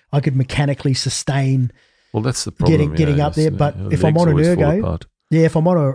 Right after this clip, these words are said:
Speaker 1: a
Speaker 2: Yeah.
Speaker 1: rower or an
Speaker 2: Yeah.
Speaker 1: assault bike in particular, then yes, I can, I can,
Speaker 2: Yeah.
Speaker 1: I can
Speaker 2: And if you
Speaker 1: punch
Speaker 2: just
Speaker 1: him.
Speaker 2: get pissed off, what is your heart rate go to?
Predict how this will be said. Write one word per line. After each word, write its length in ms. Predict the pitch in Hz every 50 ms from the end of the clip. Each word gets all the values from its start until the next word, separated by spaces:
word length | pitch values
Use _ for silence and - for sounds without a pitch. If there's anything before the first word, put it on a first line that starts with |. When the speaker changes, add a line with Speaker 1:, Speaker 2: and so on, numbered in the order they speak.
| - 143
Speaker 1:
a 40 | 139
Speaker 2:
Yeah. 60 | 87
Speaker 1:
rower 320 | 87 156 151 165 175 185 180
or 220 | 160 151 139 131 127
an 60 | 95
Speaker 2:
Yeah. 60 | 90
Speaker 1:
assault 300 | 85 85 - 143 147 139
bike 200 | 143 143 139 -
in 60 | - 120
particular, 500 | - - - 160 - - 180 190 202 - _ _ _ _
then 160 | 139 131 123
yes, 240 | 123 120 113 - -
I 80 | 123 117
can, 140 | - 123 120
I 80 | 120
can, 140 | 110 - 107
Speaker 2:
Yeah. 120 | 87 82 78
Speaker 1:
I 20 | 82 131
can 80 | 123
Speaker 2:
And 100 | 110 110
if 60 | 117 -
you 20 | - 120
Speaker 1:
punch 40 | 113
Speaker 2:
just 120 | 135 107
Speaker 1:
him. 120 | 107 139
Speaker 2:
get 120 | 117 - -
pissed 220 | 113 98 - -
off, 180 | 127 143 - -
what 100 | 101 92
is 80 | 95 87
your 80 | 87 85
heart 180 | 85 87 85 -
rate 120 | 98 98 - -
go 100 | 87 85
to? 160 | - - 90